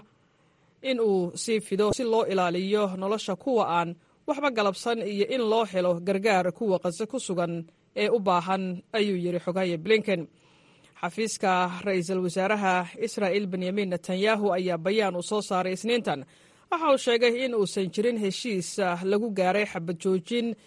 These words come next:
si gargaar loogu oggolaado Gaza iyo in ajaanibta ay ka baxaan. Madaxa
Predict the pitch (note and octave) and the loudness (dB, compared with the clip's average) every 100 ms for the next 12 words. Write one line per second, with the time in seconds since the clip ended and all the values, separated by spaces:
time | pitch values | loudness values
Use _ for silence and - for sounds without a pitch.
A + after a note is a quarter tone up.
0 | _ - - A#3 A#3+ G#3+ A3 F#3 F3 F3 | _ -12 -4 2 2 4 4 4 0 -6
1 | - _ _ G#3+ G#3+ G#3+ G#3+ F#3 F#3+ F3+ | -12 _ _ 4 4 6 6 6 4 4
2 | F#3 G3+ G3 F3 F#3 A3+ G3+ G#3 G3 A#3 | 4 2 0 -2 2 0 0 0 -2 0
3 | A#3+ A3+ G#3 G3+ - F#3 G3 F#3+ G3 D#3 | -2 -2 -4 -4 -2 0 0 -4 -4 -2
4 | F3 F3 E3 E3 _ _ - F#3 D#3+ G#3 | 0 0 -2 -6 _ _ -6 -4 -4 0
5 | G3+ F3 D3 _ _ _ _ _ _ D4+ | 0 0 -4 _ _ _ _ _ _ -2
6 | G4+ - B3+ | 0 2 6